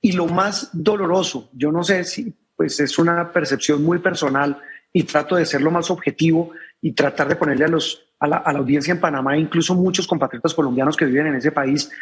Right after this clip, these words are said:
el panorama lo más, eh, lo, lo más escueto y lo más imparcial posible. Nunca había visto un panorama de tanta incertidumbre,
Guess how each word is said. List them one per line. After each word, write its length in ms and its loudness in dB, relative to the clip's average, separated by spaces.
el 180 0
panorama 460 0
lo 160 2
más, 420 -2
eh, 540 0
lo, 240 -2
lo 100 2
más 220 0
escueto 560 0
y 20 -2
lo 140 0
más 240 -2
imparcial 500 0
posible. 500 0
Nunca 640 2
había 180 2
visto 300 -2
un 100 -4
panorama 580 0
de 220 2
tanta 420 -2
incertidumbre, 880 0